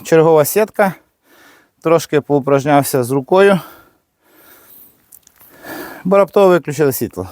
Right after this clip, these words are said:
Чого, з яких причин, невідомо. Коли включать, невідомо. Буду бачити, якщо ближайшу годину не включать, треба йти в хату,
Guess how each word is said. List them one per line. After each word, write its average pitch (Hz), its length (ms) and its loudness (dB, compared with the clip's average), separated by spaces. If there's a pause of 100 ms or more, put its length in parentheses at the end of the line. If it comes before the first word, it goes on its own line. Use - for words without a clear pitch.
(360)
Чого, 160 280 0
з 147 40 0
яких 143 260 -4
причин, 151 340 -6 (100)
невідомо. 117 520 0 (600)
Коли 139 220 0
включать, 190 480 -2
невідомо. 135 640 -2 (1600)
Буду 165 220 2
бачити, 165 380 -2
якщо 139 420 0 (560)
ближайшу 147 520 0
годину 143 280 0
не 135 120 -2
включать, 165 440 -6 (800)
треба 131 280 0
йти 131 160 0
в 117 40 0
хату, 147 400 0